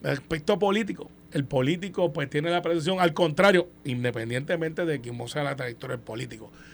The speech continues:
"Vieron, lo cogieron, ah, lo tiene que haber hecho". Y cómo entonces a veces artistas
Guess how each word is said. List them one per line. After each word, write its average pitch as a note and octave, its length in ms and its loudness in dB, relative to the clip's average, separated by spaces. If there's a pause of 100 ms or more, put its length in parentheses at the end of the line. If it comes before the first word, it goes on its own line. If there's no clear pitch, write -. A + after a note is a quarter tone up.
(140)
"Vieron, F#3+ 380 10
lo D3+ 120 6
cogieron, F3+ 560 4
ah, G#3+ 340 6
lo D#3+ 100 -2
tiene F#3+ 160 0
que G3+ 80 0
haber G3 220 4
hecho". F#3 300 2 (680)
Y E3+ 100 2
cómo G3+ 320 2
entonces G3 420 0
a C3+ 120 0
veces F3+ 280 0
artistas E3+ 720 -2